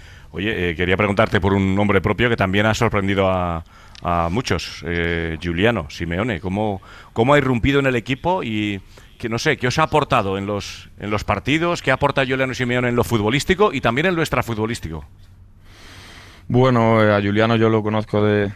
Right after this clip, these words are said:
Speaker 2: desde que llegó aquí al, al Atleti, eh, cuando estábamos en,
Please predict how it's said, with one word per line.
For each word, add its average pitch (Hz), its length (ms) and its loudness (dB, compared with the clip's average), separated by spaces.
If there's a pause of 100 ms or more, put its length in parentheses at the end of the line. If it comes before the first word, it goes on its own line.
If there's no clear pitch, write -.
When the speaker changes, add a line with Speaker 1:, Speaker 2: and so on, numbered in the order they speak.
Speaker 2:
desde 104 300 2
que 101 140 0
llegó 107 540 4
aquí 107 360 2
al, 101 340 0 (120)
al 101 140 -2
Atleti, 110 540 0 (120)
eh, 101 280 -2
cuando 101 200 -4
estábamos 101 520 -2
en, 101 280 -4